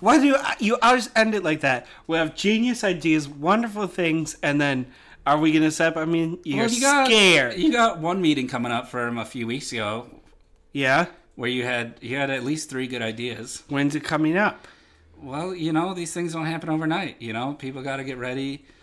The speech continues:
Speaker 2: I'll let you know.
Speaker 1: Okay.
Speaker 2: Okay.
Speaker 1: Okay.
Speaker 2: All right?
Speaker 1: Do you don't think they're gonna get mad that all these ideas are public knowledge now?
Speaker 2: Yeah, well, we'll see.
Speaker 1: Okay. Sounds good.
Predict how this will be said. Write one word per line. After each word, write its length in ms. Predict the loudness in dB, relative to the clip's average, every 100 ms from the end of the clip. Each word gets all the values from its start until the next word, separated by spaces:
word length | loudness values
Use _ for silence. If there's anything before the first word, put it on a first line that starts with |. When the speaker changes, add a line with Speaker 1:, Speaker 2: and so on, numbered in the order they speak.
| -8
Speaker 2:
I'll 100 | -4
let 180 | -4 -2
you 60 |
know. 360 | 0 0 -2 -8 _ _ _ _ _ _ -20
Speaker 1:
Okay. 240 | -20 -20 -20 _ _ _ -20
Speaker 2:
Okay. 360 | -12 -10 -10 -12 _ _ _ -18
Speaker 1:
Okay. 260 | -16 -16 -20 _ _ _ -10
Speaker 2:
All 60 |
right? 320 | -6 -6 -6 -16 _ _ _ _ _
Speaker 1:
Do 80 | 0
you 120 | 2
don't 180 | 4 4
think 120 | 2 -2
they're 100 | -4
gonna 140 | -4
get 140 | -6 -6
mad 260 | -6 -8
that 100 | -8
all 160 | -10 -10
these 200 | -10 -12
ideas 380 | -14 -14 -16 -16
are 60 | -20
public 640 | -20 -20 -16 -18 -18 -20 _ _ _ -14
knowledge 540 | -14 -14 -16 -16 -16
now? 240 | -16 -18 -20 _ _ -14
Speaker 2:
Yeah, 240 | -12 -12 -12
well, 280 | -12 -12 -14 _ _ _ _ _ _ -18
we'll 120 | -12
see. 380 | -8 -8 -8 -12 _ _ _ _ _ _ _
Speaker 1:
Okay. 200 | -10 -10 -14 _ _ _ _ -10
Sounds 340 | -4 -2 -2
good. 240 | -4 -6